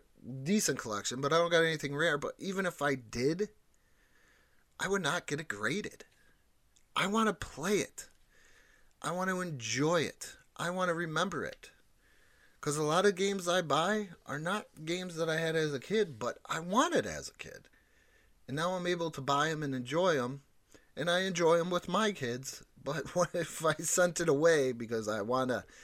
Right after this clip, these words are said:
say, "Look at this. I got this Gem Mint ten Tecmo Super Bowl," and put it on my shelf,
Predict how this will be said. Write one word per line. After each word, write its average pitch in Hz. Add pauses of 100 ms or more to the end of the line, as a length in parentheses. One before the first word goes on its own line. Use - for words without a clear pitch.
(400)
say, 110
"Look 135
at 117
this. 135 (320)
I 120
got 120
this 110
Gem 123
Mint 131 (100)
ten 139 (340)
Tecmo 160
Super 170
Bowl," 139 (2000)
and 143
put 175
it 170
on 165
my 160
shelf, 156